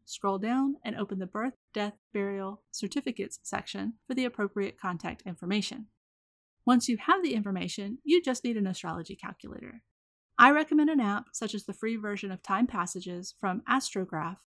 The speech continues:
which is available on both Android and Apple devices. The best sun, moon, and rising sign calculator online is available from AstroSeek, which has a crazy number of cool things you can do and learn.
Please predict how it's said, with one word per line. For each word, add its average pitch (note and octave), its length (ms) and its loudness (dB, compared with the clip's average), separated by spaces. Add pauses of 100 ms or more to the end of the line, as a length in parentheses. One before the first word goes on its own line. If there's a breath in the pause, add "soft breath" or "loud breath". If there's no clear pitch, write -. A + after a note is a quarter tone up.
(100)
which B3+ 140 6
is C#4+ 120 4
available G#3+ 500 -2
on G3+ 100 -2
both F3+ 260 -4
Android A#3 480 0 (120)
and G3 160 -2
Apple F#3 260 -6
devices. - 640 -8 (640)
The G#3+ 60 6
best G3 280 2
sun, C4+ 260 4
moon, A3+ 180 4
and G3+ 140 0
rising G#3+ 460 2
sign F3 300 -2
calculator F#3+ 720 -4
online G#3 680 2
is G#3+ 120 -4
available F#3+ 460 -2
from F3+ 400 -6
AstroSeek, - 600 -2 (100)
which A#3 200 0
has G3 340 -2
a G3 200 -8
crazy G#3+ 440 -2
number G#3 340 -4
of - 220 -12
cool G3 160 0
things F#3 320 -6
you F#3 60 -6
can F#3 140 -6
do F3 200 -4
and E3 100 -8
learn. - 180 -10